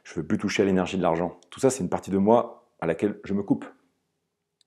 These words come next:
Tout ce qui se passe en extérieur, c'est toujours la réflexion de mon énergie. J'étais juste en train de rejeter des parties de moi, que j'appelais les anciennes parties de moi. Je voulais me débarrasser de ça,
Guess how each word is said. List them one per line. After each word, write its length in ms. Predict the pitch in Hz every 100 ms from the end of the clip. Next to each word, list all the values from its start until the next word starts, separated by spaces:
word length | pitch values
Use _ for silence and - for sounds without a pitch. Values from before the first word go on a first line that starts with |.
| _ _ _ _
Tout 100 | 107
ce 40 |
qui 80 | -
se 40 | 98
passe 160 | 95 104
en 160 | 107
extérieur, 360 | 101 - 90 120
c'est 80 | -
toujours 120 | 95
la 80 | 73
réflexion 520 | 78 - - - 117
de 100 | 90
mon 260 | 90 110
énergie. 360 | 104 95 87 95 _ _ _ _ _ _ _ _ _ _ - -
J'étais 240 | 80 - 85
juste 120 | 95
en 80 | 92
train 120 | 104
de 60 |
rejeter 320 | 90 104 - 98
des 100 | 87
parties 240 | 85 82
de 60 | 76
moi, 320 | 113 113 -
que 80 | -
j'appelais 260 | 87 - 82
les 220 | 87 82
anciennes 320 | 104 - 98
parties 220 | 87 -
de 80 | 165
moi. 280 | 127 117 - - - - 87
Je 60 |
voulais 180 | 82 90
me 120 | 87
débarrasser 520 | 101 98 90 87 -
de 80 | 78
ça, 340 | - 117 117